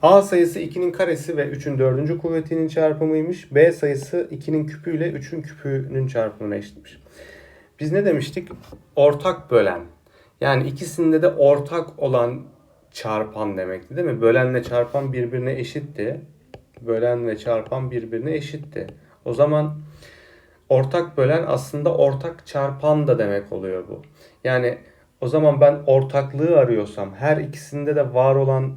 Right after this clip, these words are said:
şeyleri arıyorsam, e, o zaman mesela diyelim ki A'nın içinde iki var mı? İki asalı var.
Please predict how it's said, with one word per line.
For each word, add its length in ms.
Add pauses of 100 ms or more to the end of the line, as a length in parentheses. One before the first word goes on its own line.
(140)
şeyleri 560
arıyorsam, 680 (920)
e, 240
o 100
zaman 240
mesela 360
diyelim 220
ki 180
A'nın 320
içinde 320
iki 300
var 180
mı? 320
İki 240
asalı 340
var. 240